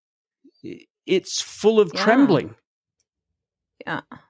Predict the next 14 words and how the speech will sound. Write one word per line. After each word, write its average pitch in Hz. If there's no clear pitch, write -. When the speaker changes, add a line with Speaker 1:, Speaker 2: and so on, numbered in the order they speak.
Speaker 2:
Yeah, 170
there's -
no 214
way 214
to 240
feel 160
courageous -
without 156
feeling 151
terror 185
at -
the 156
same 180
time. 196